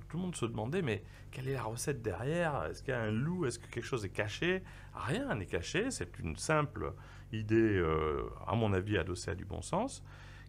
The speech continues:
qui a pris cette dimension parce qu'elle était vraie, euh, portée par les consommateurs eux-mêmes,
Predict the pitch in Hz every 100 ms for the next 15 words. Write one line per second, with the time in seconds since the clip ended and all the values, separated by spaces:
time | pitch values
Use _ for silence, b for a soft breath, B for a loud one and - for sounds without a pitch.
0 | - 156 160 - - - 190 190 147 123
1 | 113 117 104 101 - 190 269 - - -
2 | - 139 113 - 90 80 - - 87 90
3 | 104 156 262 311 - - - b b b
4 | b - - 208 - - 185 135 117 113
5 | 117 - 113 110 117 104 110 120 120 107